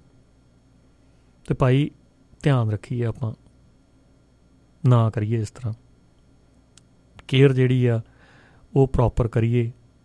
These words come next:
ਕੇਸ ਜਿਹੜੇ ਆ ਉਹ ਘਟਾਈਏ, ਐਕਟਿਵ ਕੇਸ ਜਿਹੜੇ ਆ ਉਹ ਹੋਰ ਵੀ ਘਟਾਈਏ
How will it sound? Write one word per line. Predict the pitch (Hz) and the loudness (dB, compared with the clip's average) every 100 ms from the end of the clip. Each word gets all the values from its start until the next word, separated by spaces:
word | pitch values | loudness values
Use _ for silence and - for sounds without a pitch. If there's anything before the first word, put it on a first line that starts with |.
| _ _ _ - | _ _ _ -2
ਕੇਸ | 123 117 123 | 0 2 2
ਜਿਹੜੇ | 127 127 127 | 0 0 0
ਆ | 120 120 - | -2 -4 -8
ਉਹ | 123 120 117 | -8 -6 -4
ਘਟਾਈਏ, | 120 104 107 113 117 - _ _ _ _ _ _ _ - | -2 -2 -2 -4 -4 -14 _ _ _ _ _ _ _ -2
ਐਕਟਿਵ | 135 - 135 | -2 2 0
ਕੇਸ | 123 131 113 | 2 -2 -2
ਜਿਹੜੇ | 127 120 123 | -2 0 0
ਆ | 123 | -2
ਉਹ | - 127 | -2 -2
ਹੋਰ | 123 120 113 | 0 2 4
ਵੀ | 127 | 2
ਘਟਾਈਏ | - 131 120 107 | 0 -2 0 -2